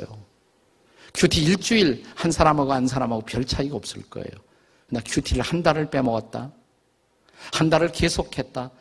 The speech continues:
서서히 차이가 생깁니다. 큐티 일 년을 안 하고 살았다, 일 년 계속했다, 상당한 차이가 나기 시작해요. 평생을 말씀을 붙들고 산 사람, 그리고 말씀과 상관없이 산 사람, 이것은 굉장한 차이가 있는 것입니다.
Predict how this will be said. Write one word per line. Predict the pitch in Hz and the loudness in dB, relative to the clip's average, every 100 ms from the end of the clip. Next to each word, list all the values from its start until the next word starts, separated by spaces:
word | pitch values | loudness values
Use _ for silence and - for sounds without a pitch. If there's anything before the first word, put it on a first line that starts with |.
| - | -10
서서히 | - - 139 143 135 | -6 -2 -2 -2 -4
차이가 | - 123 117 | -4 -4 -4
생깁니다. | 104 104 80 80 _ _ _ _ _ _ _ - - | -6 -8 -12 -18 _ _ _ _ _ _ _ -20 -16
큐티 | - 196 185 170 156 - - | 2 2 4 2 2 -4 -8
일 | 156 185 | 0 4
년을 | 214 202 208 | 6 6 6
안 | 180 151 | 4 4
하고 | 185 185 | 2 2
살았다, | - 156 156 - 160 170 113 | 2 0 -2 -4 -4 -4 -6
일 | 123 131 | 0 4
년 | 139 131 135 | 4 4 0
계속했다, | 131 120 117 117 - 110 - 113 110 - _ _ _ _ _ | 0 0 0 -4 -6 -10 -6 -6 -6 -10 _ _ _ _ _
상당한 | - - 95 104 123 | -10 -6 -2 0 -2
차이가 | - 131 139 | -2 -4 -6
나기 | 117 104 | -8 -10
시작해요. | - - _ - _ _ _ _ _ _ - | -12 -16 _ -20 _ _ _ _ _ _ 4
평생을 | - 147 151 156 | 8 8 6 4
말씀을 | 156 156 165 165 | 2 2 0 -4
붙들고 | 160 - 185 156 | -4 -2 0 0
산 | 160 135 131 | -2 -4 -6
사람, | 123 - 104 _ _ - - | -10 -12 -20 _ _ -20 2
그리고 | 170 165 170 | 6 6 6
말씀과 | 165 - 190 180 | 4 4 0 0
상관없이 | - - 214 214 180 190 | 0 -4 -2 -2 -2 -6
산 | - 156 | -2 -2
사람, | 143 135 117 95 - - | -2 -4 -4 -6 -18 -6
이것은 | 147 147 139 | -2 -2 -2
굉장한 | - 120 160 208 196 190 | 0 2 2 2 -2 -4
차이가 | - 170 165 | -4 -6 -4
있는 | 127 104 | -4 -4
것입니다. | 87 82 - - | -8 -12 -16 -20